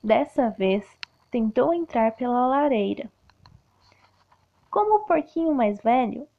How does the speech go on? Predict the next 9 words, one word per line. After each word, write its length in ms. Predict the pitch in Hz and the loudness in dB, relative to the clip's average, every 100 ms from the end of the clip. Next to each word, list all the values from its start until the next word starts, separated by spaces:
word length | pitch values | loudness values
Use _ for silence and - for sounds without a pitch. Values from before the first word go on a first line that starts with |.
| _ | _
era 240 | 254 247 240 | 0 2 2
muito 640 | 233 247 320 403 - 247 | 0 0 0 -2 -6 -14
precavido, 880 | - 226 - 220 220 220 226 349 359 _ _ _ | -10 -8 2 2 2 -4 -4 -8 -12 _ _ _
deixou 500 | 285 277 - 302 311 | -2 -2 2 4 4
um 80 | 320 | 0
caldeirão 680 | - 330 294 277 302 349 381 | 0 2 2 2 2 2 0
de 120 | 381 | -6
sopa 440 | - - 226 226 247 | -8 -2 0 0 -12
fervendo, 840 | - 311 285 226 214 214 226 | 2 4 4 2 0 0 -4